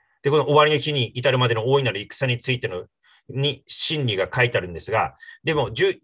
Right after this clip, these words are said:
十一章で学びましたが、えー、この賢明な者たちがですね、えー、この、あの、あの、マカバイの人たちですね、人々を悟らせて義に立ち返るようにさせていくっていうことが書いてあったじゃないですか。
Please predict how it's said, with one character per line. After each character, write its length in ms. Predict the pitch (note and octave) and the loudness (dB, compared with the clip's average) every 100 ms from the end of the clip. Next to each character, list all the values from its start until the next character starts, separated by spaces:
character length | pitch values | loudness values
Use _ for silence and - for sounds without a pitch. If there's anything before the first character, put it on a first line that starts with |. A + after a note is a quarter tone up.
| C3+ | -4
十 180 | F3 | -2
一 60 | A#3 | 0
章 120 | A3+ | 0
で 80 | C3+ | 0
学 280 | G#2+ B2+ B2 | 0 0 0
び 60 | |
ま 120 | B2 A#2+ | 0 -2
し 80 | |
た 100 | - | -6
が、 240 | G2+ G2+ - _ _ - - | -4 -4 -4 _ _ -20 -4
え 60 | |
ー、 60 | D3 | -2
こ 80 | B2+ | -2
の 100 | A2+ | -4
賢 260 | - A#3+ D4+ E4+ | -2 -2 -2 -4
明 180 | E4+ E4+ | -6 -4
な 140 | D#4 | -2
者 220 | D4 C#4+ | -2 0
た 120 | C4 | 0
ち 100 | - | 0
が 80 | F#2+ | -4
で 60 | D#2 | -4
す 140 | - | -8
ね、 240 | G2+ E2 C2+ _ _ _ _ | -8 -10 -12 _ _ _ _
え 120 | G#2+ F#2+ | -4 -2
ー、 40 | |
こ 140 | G2+ | 0
の、 140 | A2 A#2+ - | -2 -4 -2
あ 100 | A2 | 0
の、 180 | F#2+ | 0
あ 40 | F#2+ | -2
の、 120 | G2+ | 0
マ 160 | A2+ C3 | -2 0
カ 100 | F3+ | 2
バ 120 | F3 | 2
イ 220 | D3+ - _ | 2 -6 _
の 80 | A#2 | -6
人 140 | G#2+ | -4
た 80 | G#2+ | -6
ち 60 | - | -6
で 80 | E2 | -6
す 120 | - | -2
ね、 220 | D#3+ - - - | -2 -2 -14 -14
人 240 | - G3 | 0 2
々 160 | F3+ C3+ | 4 2
を 60 | |
悟 260 | A2+ C3 D#3 | 2 2 2
ら 100 | D3 | 2
せ 100 | C#3 | 0
て 80 | B2 | -4
義 160 | D3 | -2
に 180 | F3 A#2 | -2 -4
立 200 | - C3 | -4 -4
ち 120 | B2 - | -4 0
返 200 | F3+ F3 | 2 2
る 40 | |
よ 80 | C#3+ | -2
う 40 | |
に 80 | F#2+ | -4
さ 140 | - | -6
せ 140 | B2 D3 | -4 -4
て 140 | D3+ | -4
い 100 | C#3 | -6
く 100 | D3 | -6
っ 20 | |
て 140 | - G2+ | -10 -10
い 20 | |
う 20 | |
こ 80 | A#2 | -8
と 80 | - | -6
が 100 | - | 2
書 80 | F#3 | 2
い 60 | |
て 60 | D3+ | 2
あ 20 | |
っ 40 | |
た 80 | A#2 | 0
じ 60 | F#2+ | -6
ゃ 40 | |
な 60 | D#2+ | -8
い 40 | |
で 60 | D2+ | -10
す 80 | - | -12
か。 180 | - | -14